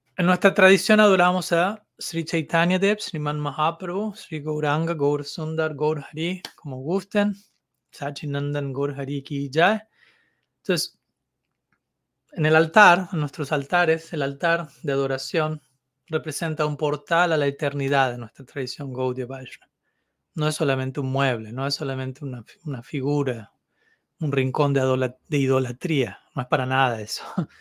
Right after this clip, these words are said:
sino que es un portal hacia la eternidad, es como un vistazo que se nos permite tener a aquel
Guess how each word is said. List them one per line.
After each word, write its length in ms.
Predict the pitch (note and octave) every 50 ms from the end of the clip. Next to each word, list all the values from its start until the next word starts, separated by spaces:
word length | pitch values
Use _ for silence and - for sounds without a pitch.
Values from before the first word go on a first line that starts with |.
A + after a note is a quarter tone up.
| - - - - - _ _ _ _ _ _ _ _ _ _ _ _ _
sino 260 | - - G3 F#3+ A3+
que 80 | A3 A#3
es 140 | G#3+ G#3+ -
un 160 | G3+ G3+ G3
portal 560 | A3 G3 E3+ D#3+ D3 - - G#3 G#3+ A3 G#3+
hacia 280 | G3 F3+ - - - E3
la 60 | D3+
eternidad, 680 | D3 C#3 - D3+ C#3+ C#3+ C#3+ C3+ C#3 C3+ B2+ A2+ G#2 A#2
es 100 | C3+ -
como 480 | - - E3 D#3 D3 C#3+ C3 C#3 - _ _ _ _ _
un 140 | - E3+ E3
vistazo 580 | D#3+ E3+ - - - - G3 G#3 G3+ G#3 G#3 F3
que 100 | D#3 D#3+
se 120 | - E3+
nos 120 | D#3 C#3+ -
permite 480 | - D#3+ C#3+ D3 D3+ E3+ D#3+ - E3+
tener 480 | C#3+ - D#3+ D3 D3+ D#3+ E3 E3 E3 _ _ _ _ _ _ _ _ _ _ _ _ _ _ _ _ _ _ _ _ _ _ _ -
a 80 | C3+
aquel 500 | C3+ C3 - F3 E3 D#3+ D#3 C#3+ D3 -